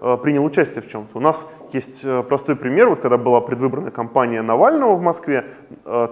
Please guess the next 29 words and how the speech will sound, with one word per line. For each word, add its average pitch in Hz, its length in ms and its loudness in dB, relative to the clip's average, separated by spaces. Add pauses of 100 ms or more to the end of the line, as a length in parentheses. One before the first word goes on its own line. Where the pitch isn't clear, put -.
то 143 360 6 (680)
людям 151 280 4
разбивали 147 380 6
окна 208 760 4 (200)
на 135 80 0
машинах, 190 540 2
где 156 100 0
была 156 240 4
наклеена 170 500 2
надпись 151 300 -4
«Навальный». 135 460 2 (920)
Потому 147 320 4
что, - 540 0 (1200)
ну 147 160 -8
вот 156 160 -6
потому 117 340 -6
что. - 240 -20 (880)
Да? 185 160 -6 (380)
Вот. 110 300 -4 (300)
Э, 123 840 2 (200)
пото-, 123 140 -4
потому 143 240 2
что - 120 -6
мы 165 100 2
<laughs> 156 80 -4
живём 202 220 8
в 151 40 -2
такой 151 240 2
стране. 117 420 -2